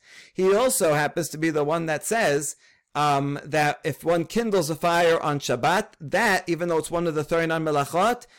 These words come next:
that one is, uh, singled out to say that that would not be liable, um, as a, uh, at, for a death penalty, um, or a sin offering like the others.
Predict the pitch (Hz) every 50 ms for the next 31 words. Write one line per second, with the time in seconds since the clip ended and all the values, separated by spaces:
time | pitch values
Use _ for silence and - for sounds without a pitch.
0 | _ _ - 151 175 214 233 - - - 170 170 175 185 208 233 247 214 - _
1 | _ _ _ - - 165 180 202 196 175 175 180 160 - - - - - 151 151
2 | 147 147 143 143 143 143 143 143 - - 220 226 226 202 180 160 131 135 123 127
3 | 143 156 - - - - _ _ - 151 151 - - 220 226 202 185 190 185 147
4 | 156 147 156 151 - - - 151 147 139 156 147 143 147 160 190 214 233 220 -
5 | _ 156 143 139 139 151 - - - 135 135 143 160 175 185 185 170 147 120 117
6 | 113 113 127 127 _ _ _ _ _ _ _ _ _ _ _ _ _ - _ -
7 | 131 131 127 127 131 131 - - 165 165 170 143 - - 160 147 147 147 147 143
8 | - - 139 135 131 135 131 - 139 151 147 - 147 139 - - 156 143 131 175
9 | 160 135 - 156 139 123 117 113 - 110 95 92 - - - - _ _ - -
10 | 131 127 127 127 123 127 - - 151 147 143 139 135 - 196 190 175 143 131 123
11 | - 135 135 131 131 131 131 127 - 143 139 131 123 113 110 101 101 - -